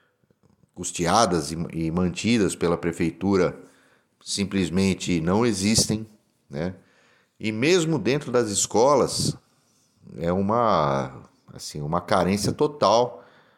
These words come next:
de, de recursos, né? Pra você ter uma ideia,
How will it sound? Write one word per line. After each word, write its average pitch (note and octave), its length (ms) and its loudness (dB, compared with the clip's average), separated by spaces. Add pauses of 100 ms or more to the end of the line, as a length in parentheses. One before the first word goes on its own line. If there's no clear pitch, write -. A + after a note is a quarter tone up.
(440)
de, E2 380 -2
de E2+ 160 0
recursos, - 880 -4
né? F2 300 -4 (1400)
Pra D#2 100 -12
você D#2+ 240 -4
ter G2 140 0
uma F#2+ 120 2
ideia, G2 500 2